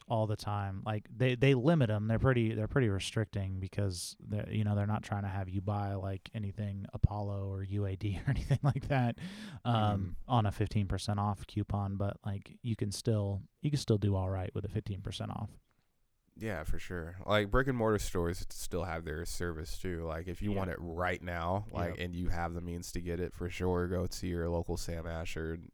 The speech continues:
Speaker 2: you know, Guitar Center. But for most of us, you know, that have kinda grew up on Amazon and,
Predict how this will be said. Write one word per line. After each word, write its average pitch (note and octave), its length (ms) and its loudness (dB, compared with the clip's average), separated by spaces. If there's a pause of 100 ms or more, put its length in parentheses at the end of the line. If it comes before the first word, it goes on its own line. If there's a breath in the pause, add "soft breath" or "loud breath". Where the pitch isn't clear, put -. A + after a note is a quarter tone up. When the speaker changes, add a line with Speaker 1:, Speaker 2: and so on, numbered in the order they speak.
(120)
Speaker 2:
you F2+ 120 -6
know, E2 340 -4 (180)
Guitar E2+ 340 -2
Center. E2+ 220 -6
But E2 260 -2 (520 loud breath)
for G2 480 4
most C3+ 340 2
of G#2+ 120 0
us, F#2 380 2 (600)
you G#2 80 -4
know, F#2+ 200 2
that F#2 180 2
have F2+ 160 0
kinda G2+ 200 2
grew G2 220 2
up G2 100 4
on F#2+ 120 4
Amazon F#2+ 580 0
and, E2+ 320 -6